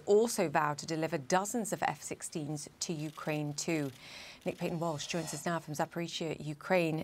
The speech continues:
Nick, the truth is these are still gonna take time. I was looking at, hopefully, the timetable from Denmark, six by the end of the year, eight next year, and then a further five. They've been a long time coming, and the wait will continue a while longer.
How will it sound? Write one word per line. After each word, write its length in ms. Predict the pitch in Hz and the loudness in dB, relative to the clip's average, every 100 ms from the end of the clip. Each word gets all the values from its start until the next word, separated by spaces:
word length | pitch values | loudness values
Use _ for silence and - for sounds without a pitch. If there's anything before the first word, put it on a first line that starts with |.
| - | 0
Nick, 360 | 180 202 - - | 4 4 2 0
the 100 | 202 | 0
truth 360 | - 294 269 | 4 4 6
is 220 | 254 190 180 | 8 8 6
these 200 | 185 180 | 0 0
are 60 | |
still 200 | - 208 | 0 2
gonna 200 | 185 180 | 4 2
take 260 | 175 180 - | 2 -2 0
time. 380 | - 196 180 165 | 4 6 8 6
I 80 | |
was 160 | 165 175 | 4 4
looking 400 | 214 240 240 185 | 4 4 4 6
at, 160 | 165 - - - - - | 6 4 -12 -14 -16 -2
hopefully, 420 | - 254 247 240 | 4 4 4 2
the 100 | 175 | 4
timetable 560 | 170 170 165 160 165 170 | 2 0 0 0 -2 -2
from 160 | 175 175 | -4 2
Denmark, 560 | 175 170 170 170 - | 2 4 6 4 4
six 340 | - 285 - - | 0 0 0 4
by 200 | 240 208 | 4 6
the 120 | 196 | 2
end 140 | 180 | 0
of 100 | 170 | -2
the 80 | 175 | 0
year, 300 | 160 160 170 - | 2 4 4 2
eight 320 | - 233 - 208 | 2 2 0 0
next 360 | 185 - - 180 | 0 0 -2 2
year, 240 | 170 160 | 2 2
and 200 | - 185 | 2 2
then 200 | 185 180 - | 2 0 -4
a 20 | |
further 340 | - 190 180 | -2 0 0
five. 520 | 175 - 202 190 160 151 | -2 2 4 4 2 -2
They've 200 | 175 - | -4 -2
been 140 | 185 | -2
a 60 | 180 | 2
long 200 | 208 226 | 2 2
time 260 | - 180 | -2 -2
coming, 440 | 175 214 190 165 151 - - - - | 2 2 4 2 0 -10 -18 -18 -2
and 140 | 190 180 | 2 4
the 60 | |
wait 220 | 180 208 - | 6 4 4
will 120 | 196 | 0
continue 500 | 190 180 196 175 170 | -2 -2 0 2 2
a 60 | |
while 280 | 160 175 165 | 4 4 6
longer. 440 | 165 170 151 139 | 4 2 2 0